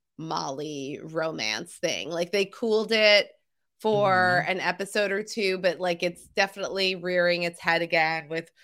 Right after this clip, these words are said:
Speaker 2: Yes.
Speaker 1: Arthur expressing, like, some sense of jealousy. And he's gonna say that she'll, she'll look great no matter what she wears.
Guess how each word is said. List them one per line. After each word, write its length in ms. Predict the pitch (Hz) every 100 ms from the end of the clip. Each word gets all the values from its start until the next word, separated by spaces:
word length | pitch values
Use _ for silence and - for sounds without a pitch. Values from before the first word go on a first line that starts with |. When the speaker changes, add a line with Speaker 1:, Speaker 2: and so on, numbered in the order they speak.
| - _ _
Speaker 2:
Yes. 100 | 185
Speaker 1:
Arthur 360 | 196 196 185 180
expressing, 840 | 180 - 196 180 180 185 175 175
like, 240 | 160 156 -
some 440 | - 180 165 170
sense 380 | 175 170 160 165
of 140 | 156
jealousy. 800 | - 226 214 220 214 208 202 202 _ _ _ _ _ _ _ _
And 200 | 220 214
he's 180 | 208 180
gonna 200 | 180 170
say 420 | 170 180 165 160
that 180 | 165 170
she'll, 300 | - 175 135
she'll 200 | - 190
look 160 | 170 160
great 260 | 165 123 185
no 80 |
matter 240 | 165 - 143
what 180 | - -
she 160 | -
wears. 500 | 82 62 52 52 -